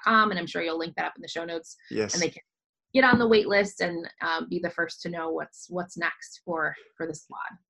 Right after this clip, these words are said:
Speaker 2: Yeah, now I chuckle now because when I first saw that link, I thought it was the Illuminati squad.
Speaker 1: I
Speaker 2: So,
Speaker 1: know.
Speaker 2: um, I'm like, "Oh,
Speaker 1: Yeah.
Speaker 2: hang on, what's going on here? The Illuminati squad? What are these girls up to?" So, uh,
Speaker 1: Right.
Speaker 2: it's the
Speaker 1: We try to stay
Speaker 2: Illuminated
Speaker 1: away from
Speaker 2: squad.
Speaker 1: Illuminated,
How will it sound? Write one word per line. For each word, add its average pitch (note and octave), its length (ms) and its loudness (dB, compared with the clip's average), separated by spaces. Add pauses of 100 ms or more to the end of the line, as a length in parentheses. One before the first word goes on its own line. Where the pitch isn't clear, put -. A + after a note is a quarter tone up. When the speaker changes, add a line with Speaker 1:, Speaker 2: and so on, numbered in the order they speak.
(140)
Speaker 2:
Yeah, B2 260 4
now B2+ 180 2
I C3 80 4
chuckle D3+ 320 2
now B2+ 180 4
because B2 280 -2
when C3+ 100 2
I B2+ 80 2
first C3+ 260 4
saw C3 160 4
that A2+ 160 2
link, A#2+ 280 -2
I A#2+ 80 0
thought B2 200 0
it G2+ 80 2
was G#2+ 180 -2
the A2+ 100 0
Illuminati A2+ 580 0
squad. D3+ 360 2
Speaker 1:
I - 40 -8 (300)
Speaker 2:
So, A#2 300 4
Speaker 1:
know. A#2 240 4
Speaker 2:
um, A2+ 280 -2 (120)
I'm A#2+ 100 -10
like, C3 140 2
"Oh, - 20 4
Speaker 1:
Yeah. F#3 160 4
Speaker 2:
hang D3+ 220 0
on, B2 140 -2
what's D3+ 160 -2
going D3+ 280 2
on B2+ 140 0
here? C3 320 2
The B2 100 -4
Illuminati C3+ 540 0
squad? D3 340 0
What D3+ 140 4
are - 20 6
these C3 220 0
girls B2+ 300 0
up B2 220 -2
to?" G#2 320 -2
So, - 220 -2 (320)
uh, G3+ 60 0
Speaker 1:
Right. G3 220 -8 (320)
Speaker 2:
it's C#3+ 180 -2
the D3 140 2
Speaker 1:
We C#3+ 120 6
try C#3+ 160 8
to C3 120 2
stay B2 100 -6
Speaker 2:
Illuminated B2 220 -2
Speaker 1:
away A#2+ 80 -4
from - 20 -4
Speaker 2:
squad. G#2+ 380 -6 (400)
Speaker 1:
Illuminated, G#3 540 4